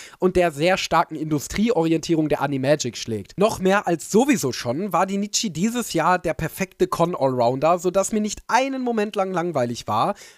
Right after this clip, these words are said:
und es immer überall irgendwas Tolles zu entdecken gab. So ist die Konichi dieses Jahr für mich,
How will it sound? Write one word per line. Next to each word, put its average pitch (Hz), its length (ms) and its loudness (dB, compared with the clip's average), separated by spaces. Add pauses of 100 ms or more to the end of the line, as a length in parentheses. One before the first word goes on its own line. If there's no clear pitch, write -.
und 196 160 4
es - 240 -4
immer 240 420 4
überall 190 520 4
irgendwas 208 500 2
Tolles 156 280 -2
zu 156 180 -4
entdecken 127 320 -4
gab. 90 300 -6 (320)
So 208 240 4
ist 254 180 -2
die 220 60 -8
Konichi 180 480 0
dieses 233 380 0
Jahr 165 240 4
für - 200 -2
mich, - 480 -2